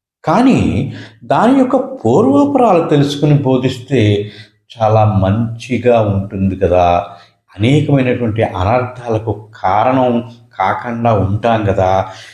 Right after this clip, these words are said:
ఎందుకు అపోహలకు, అనేక రకమైనటువంటి అపోహలకు గురి కాకుండా ఉంటాం కదా. నువ్వు చేసేటువంటి సాధన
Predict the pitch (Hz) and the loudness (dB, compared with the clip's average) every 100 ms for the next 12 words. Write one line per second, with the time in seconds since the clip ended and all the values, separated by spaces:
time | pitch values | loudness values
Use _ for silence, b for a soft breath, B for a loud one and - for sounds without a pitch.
0 | B 113 135 143 - 143 107 104 160 160 | B 0 2 2 0 -2 -2 -2 0 0
1 | 139 127 120 113 117 117 - - 110 147 | 2 0 2 0 0 -2 -10 -4 0 2
2 | 170 160 139 131 123 117 117 110 92 - | 2 0 0 0 -2 0 -2 0 -2 0
3 | 151 135 113 - - - 120 135 147 139 | 0 0 0 -2 -4 -16 -8 -4 0 0
4 | - 127 127 117 107 110 110 107 101 104 | 0 -2 2 0 0 0 0 0 2 2
5 | 101 B B B 139 202 151 135 131 135 | 2 B B B 2 2 2 0 2 0
6 | 135 120 117 110 113 107 123 135 127 123 | 0 -2 -2 -6 -2 0 2 0 2 0